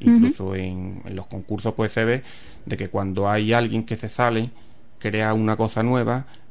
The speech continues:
Speaker 2: pues, en, en di-, después, en otros concursos posteriores, pues, se crean muchas obras parecidas a, a la de ese que se ha salido. Y es porque hay mucha gente que conoce la técnica, que uno sabe cómo hacerlo, pero no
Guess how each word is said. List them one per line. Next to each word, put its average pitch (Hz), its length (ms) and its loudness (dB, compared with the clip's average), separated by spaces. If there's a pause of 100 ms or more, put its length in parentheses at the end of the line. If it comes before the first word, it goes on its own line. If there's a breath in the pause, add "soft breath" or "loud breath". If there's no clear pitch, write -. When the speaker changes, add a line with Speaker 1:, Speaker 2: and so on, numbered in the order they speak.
Speaker 2:
pues, 101 400 -6
en, 98 800 -10
en 95 240 -12
di-, 92 220 -8
después, 98 720 -4
en 104 140 -4
otros 107 240 -2
concursos 110 440 -2
posteriores, 113 640 -2
pues, 107 240 -2 (180)
se 101 160 -4
crean 110 540 -2
muchas 107 540 -2
obras 110 240 0
parecidas 107 680 -2 (440 soft breath)
a, 95 380 -4 (100)
a 95 60 -6
la 90 140 -6
de 98 120 -8
ese 101 680 -6 (180)
que 107 120 -6
se - 100 -4
ha - 20 -8
salido. 110 460 -2 (840 soft breath)
Y 104 220 2
es 101 80 -2
porque 117 640 2 (100)
hay 110 160 0
mucha 117 240 0
gente 131 200 -4
que 98 60 -8
conoce 101 300 -6
la 107 140 -2
técnica, 139 340 -4
que 110 60 -8
uno 98 140 -6
sabe 110 280 -2
cómo 110 140 -2
hacerlo, 147 480 -4
pero 110 220 2
no 110 160 -2